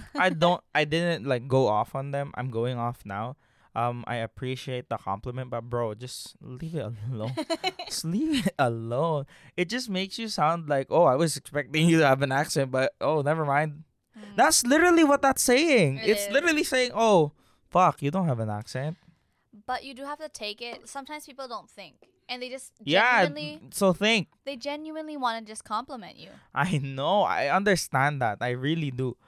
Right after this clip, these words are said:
Speaker 2: But if you really think about it, all they're saying is, "Oh, all you people
Speaker 1: Yeah.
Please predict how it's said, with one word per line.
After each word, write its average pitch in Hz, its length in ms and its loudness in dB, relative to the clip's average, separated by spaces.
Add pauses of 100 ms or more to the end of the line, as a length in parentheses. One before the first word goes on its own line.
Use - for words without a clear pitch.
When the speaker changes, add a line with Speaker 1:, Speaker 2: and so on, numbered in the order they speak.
(180)
Speaker 2:
But 170 380 4 (920)
if 151 400 0 (260)
you 143 160 -14
really 175 320 0
think 170 240 -4
about 139 240 2
it, - 80 -2
all 165 160 2
they're 196 100 -2
saying 147 460 -6
is, 131 160 -10 (160)
"Oh, 135 480 -2
all 147 240 2
you 151 400 -8
people 123 640 -6
Speaker 1:
Yeah. - 160 -20